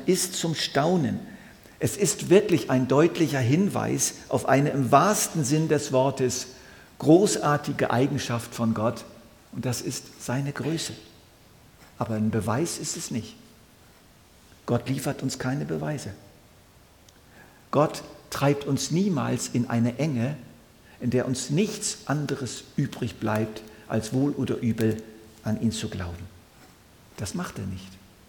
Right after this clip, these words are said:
Aber was er tut, ist, er schenkt uns Indizien. Er schenkt uns Hinweise. Und die Sternenwelt ist nun einfach mal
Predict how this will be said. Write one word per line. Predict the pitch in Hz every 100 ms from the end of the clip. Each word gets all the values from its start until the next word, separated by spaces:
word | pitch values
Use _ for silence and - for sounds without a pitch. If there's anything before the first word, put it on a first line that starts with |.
| - -
Aber | - 98 101 104
was | 170 -
er | - -
tut, | - 113
ist, | - 101 - - -
er | -
schenkt | 104 123 123 -
uns | 113 -
Indizien. | 113 143 - - 90 - - - - - - - - - - - - - - - - - -
Er | 113
schenkt | - 127 123 -
uns | 113 - -
Hinweise. | - 156 170 - - 92 90 - 90 - - - - - - - - - - - -
Und | 120
die | 117
Sternenwelt | - 139 160 175 143 110 107 120 - - - -
ist | 165 165 -
nun | 139 135
einfach | 117 120 120 127
mal | 110 113